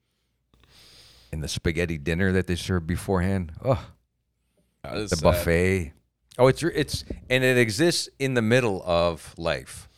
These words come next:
Speaker 1: Like, there, there's life going around it. Like, you're all, you know, you're, you're driving in a, on a freeway. There's a mall you just went to. There's a C V S. The sun's out.
Speaker 2: Yeah.
Speaker 1: Then you go into, you call it, this is where hell is.
Speaker 2: <laughs> Yeah, yeah.
Speaker 1: This is really hell.
Speaker 2: Yeah, yeah.
Speaker 1: This is where they are.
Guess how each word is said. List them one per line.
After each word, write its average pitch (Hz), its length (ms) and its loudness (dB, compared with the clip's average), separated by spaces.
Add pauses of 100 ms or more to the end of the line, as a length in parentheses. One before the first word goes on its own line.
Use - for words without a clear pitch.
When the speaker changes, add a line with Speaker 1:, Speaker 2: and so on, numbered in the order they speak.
Speaker 1:
Like, 85 140 -6
there, 95 100 -2
there's 98 200 -4
life 101 240 4
going 90 220 -2
around 80 300 -2
it. 113 160 -2
Like, 87 160 -8
you're 117 200 4
all, 98 220 -2
you 185 120 -8
know, 151 80 -6
you're, 185 260 -10 (480)
you're 185 160 4
driving 175 400 6
in 185 100 0
a, 175 160 0 (180)
on 123 300 -2
a 143 40 -4
freeway. 196 400 2
There's 113 180 0
a 117 40 2
mall 170 320 4
you 131 140 0
just 104 280 -2
went 90 240 -2
to. 92 200 -4
There's 98 220 -2
a 104 80 -8
C 127 220 -6
V 139 200 -2
S. 170 440 2
The 98 120 -10
sun's 220 340 0
out. 80 360 -2
Speaker 2:
Yeah. 90 260 -4 (240)
Speaker 1:
Then 85 160 -4
you 90 80 -4
go 85 220 -2
into, 87 180 -6
you 98 180 -2
call 113 340 2
it, - 80 -12 (120)
this 170 200 0
is 80 100 -10
where 73 120 -10
hell 90 240 -2
is. - 280 -16
Speaker 2:
<laughs> - 40 -18 (560)
Yeah, 180 80 -2 (240)
yeah. 117 140 -10 (280)
Speaker 1:
This 160 200 6
is 87 120 -4
really 78 240 -4
hell. 69 340 -8
Speaker 2:
Yeah, 78 340 -8
yeah. 58 40 -10
Speaker 1:
This 113 160 -2
is 120 100 -2
where 110 200 6
they 104 260 4
are. 87 400 2